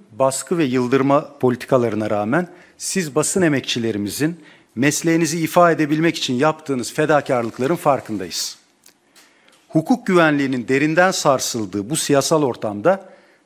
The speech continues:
gazetecilik yapma cesaretinizden dolayı sizler başta olmak üzere tüm basın emekçilerimizi kutluyorum. Hem bu cesareti gösterip hem de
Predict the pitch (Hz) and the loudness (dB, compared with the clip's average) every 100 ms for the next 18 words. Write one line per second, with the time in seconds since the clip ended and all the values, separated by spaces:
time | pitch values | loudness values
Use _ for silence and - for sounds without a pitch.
0 | _ - 143 220 220 147 139 - 131 - | _ 0 2 4 2 0 -2 2 0 0
1 | 117 123 - 139 135 131 143 117 147 151 | -2 -2 2 2 2 -2 -4 -2 0 0
2 | 127 107 107 160 175 - _ _ - - | 0 -2 0 -2 -4 -12 _ _ -12 -6
3 | 139 151 180 156 147 - 175 156 127 110 | 0 4 4 4 2 0 -2 0 -2 -6
4 | 107 117 139 180 - - _ _ 214 196 | -6 -2 0 -2 -6 -20 _ _ -6 -2
5 | 143 143 175 165 131 123 - 117 113 120 | 0 -2 -2 -4 -4 -4 -4 -4 -4 -2
6 | 131 190 - - 113 90 - - - - | -4 -6 -10 -6 -6 -8 -14 -20 -20 -20
7 | _ _ _ _ _ - _ - _ - | _ _ _ _ _ -20 _ -20 _ 2
8 | 240 226 185 185 202 185 190 190 202 175 | 2 2 0 2 6 6 4 0 0 0
9 | - 131 139 - _ _ _ _ _ - | 0 -2 -4 -8 _ _ _ _ _ 0
10 | 202 220 185 175 | 2 4 2 2